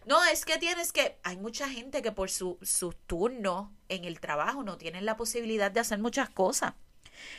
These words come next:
Entonces, me puse a buscar acerca de las definiciones de salud y encontré esta que me llamó bastante la atención, donde dice que es un estado completo de bienestar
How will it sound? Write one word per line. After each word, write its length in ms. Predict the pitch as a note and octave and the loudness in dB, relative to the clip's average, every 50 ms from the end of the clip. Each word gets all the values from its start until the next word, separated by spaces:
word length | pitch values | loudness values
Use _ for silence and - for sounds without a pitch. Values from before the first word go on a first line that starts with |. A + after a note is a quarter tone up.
| - - | 0 4
Entonces, 640 | - C#4+ - - - C#4+ - B3+ F3+ - - - - - - - - - - - - - | 4 6 8 8 8 8 6 2 0 0 -2 -6 -12 -16 -20 -20 -20 -20 -20 -20 -20 -14
me 200 | - A3 B3 A#3+ | -4 0 0 0
puse 200 | A#3 D4 C#4 F#4+ | 2 2 4 4
a 40 | F#4+ | 4
buscar 480 | F#4+ F#4+ - - F4+ D#4 D#4+ D#4 D#4+ - | 4 2 2 6 8 10 10 10 8 8
acerca 720 | A3 A3 G#3+ A3+ A3+ A#3+ C4+ - - G#3+ F#3+ F#3+ - - - - - - | 6 6 6 4 2 2 2 4 8 10 10 10 8 6 2 -10 -20 -20
de 260 | - E3+ E3+ G3+ G#3+ G3+ | -18 -2 4 6 6 8
las 140 | G3+ F#3+ | 6 6
definiciones 640 | G3+ F#3+ - G3 F3+ F3+ F3+ - F#3 F3+ F3 F3+ F3+ F#3+ | 4 0 -2 -4 -6 -4 -2 0 0 2 2 2 4 6
de 100 | A#3 B3 | 6 10
salud 440 | - C4+ C4 C4+ C4+ A#3+ F#3 F3 - - - - - - - - - - - - _ - - | 12 12 12 12 12 8 6 4 0 -6 -20 -20 -18 -16 -16 -16 -16 -16 -18 -20 _ -6 0
y 720 | B3+ C4 B3+ C4 B3+ C4 B3+ B3+ C4 B3+ B3+ B3 B3 - - - | 4 6 6 8 6 6 6 6 6 6 4 4 2 0 4 6
encontré 600 | B3 B3+ B3+ A#3+ - C4+ A#3+ A#3 D4+ C#4+ D4 D#4 F4 | 6 6 6 6 4 4 4 8 10 10 12 12 10
esta 240 | - - E4+ C#4+ | 10 6 6 6
que 80 | C4+ B3 | 6 4
me 140 | A3 A3+ G#3+ | 2 4 6
llamó 220 | G3+ F#3+ G3 G3 | 6 8 8 10
bastante 480 | G3 G#3 C4 - - B3+ B3+ B3+ C#4 B3+ | 10 10 10 10 8 6 8 10 12 12
la 80 | B3+ | 12
atención, 640 | B3+ C4 C4 B3+ B3+ - - C4 A#3 G3+ F#3 F3+ F3+ - | 12 12 12 6 6 6 10 10 10 10 8 4 -2 -8
donde 300 | - F#3 G#3 G#3 G3 G3+ G3 | 4 6 6 10 12 12 12
dice 280 | A#3+ C#4 - F4 C#4+ | 12 10 10 8 10
que 100 | - - | 10 8
es 60 | A3 A3+ | 8 8
un 160 | A#3+ B3 C#4 | 8 8 8
estado 540 | C#4 C4+ - - C4 B3+ C4 C#4 C#4 - - | 6 6 8 12 12 12 12 12 12 10 12
completo 1400 | A#3 A#3 A3+ A3 A3+ G#3 G#3 G#3+ G#3 - - A3+ A#3+ A#3+ B3 C4 C4+ C#4 C#4+ C#4 C4 - - G3 D#3+ - - - - - - | 12 12 12 12 8 6 2 -4 -10 -2 0 4 8 10 10 12 12 12 12 12 12 12 6 -2 -2 -2 -6 -20 -20 -20 -18
de 260 | E3+ E3 F#3 G#3 G#3 | -6 -2 2 4 4
bienestar 720 | G3+ G3+ G3 F#3 F3+ E3 - - - G3 F3 D#3+ C3 - | 6 6 4 4 2 0 -2 6 10 10 10 10 8 4